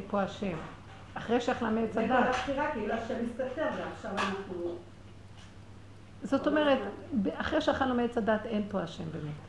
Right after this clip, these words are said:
Speaker 1: יש תמיד השם, אבל
Speaker 2: כן.
Speaker 1: לנו אין.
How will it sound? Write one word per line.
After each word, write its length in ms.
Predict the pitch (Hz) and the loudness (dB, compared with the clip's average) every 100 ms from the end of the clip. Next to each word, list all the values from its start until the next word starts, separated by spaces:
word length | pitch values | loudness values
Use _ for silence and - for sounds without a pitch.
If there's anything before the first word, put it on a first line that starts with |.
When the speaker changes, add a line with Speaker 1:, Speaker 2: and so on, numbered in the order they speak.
| - - - - - - 233 226 202 | -16 -16 -16 -14 -12 -6 -2 4 6
Speaker 1:
יש 180 | 247 | 4
תמיד 360 | - 214 240 285 | 4 4 6 4
השם, 280 | 247 220 196 | 2 4 2
אבל 180 | 180 190 | 4 4
Speaker 2:
כן. 100 | 220 | 6
Speaker 1:
לנו 300 | 285 254 247 | 8 8 8
אין. 280 | 196 170 | 6 4